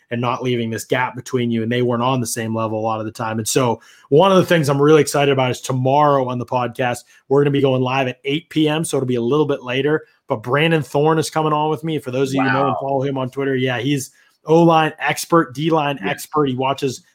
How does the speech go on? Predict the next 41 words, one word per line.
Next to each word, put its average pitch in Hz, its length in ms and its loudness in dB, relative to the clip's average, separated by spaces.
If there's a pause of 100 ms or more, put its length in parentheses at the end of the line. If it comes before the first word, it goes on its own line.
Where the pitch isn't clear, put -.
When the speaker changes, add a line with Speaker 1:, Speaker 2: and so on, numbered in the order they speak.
Speaker 1:
like, 123 160 -6
every 180 280 2
snap 170 360 0
of 147 80 0
those 139 160 2
guys 135 240 -4
every 143 240 -2
week. 135 300 -4 (240)
He 156 100 0
had 139 160 0
Tristan 165 320 0
Wirfs, 151 260 2
Ryan 147 240 0
Jensen, 139 380 -4
and 127 80 -6
Ali 135 180 -2
Marpet 131 380 -4
on 131 100 -4
his 113 100 -8
first 143 300 -6
or 139 100 -4
second 131 380 -8
team 127 300 -4 (240)
All-Pro 127 720 0
after 127 280 -4
watching, 123 320 -4
like, 117 140 -6
every 123 220 -4
snap 123 340 -4
of 120 100 -10
all 123 400 0
O-line 123 340 0
and 117 100 -8
D 117 120 -4
linemen 117 360 -6 (260)
this 135 200 4
season. 123 320 0
And 113 100 -2
so 131 180 0
he 156 240 4
is, 139 240 0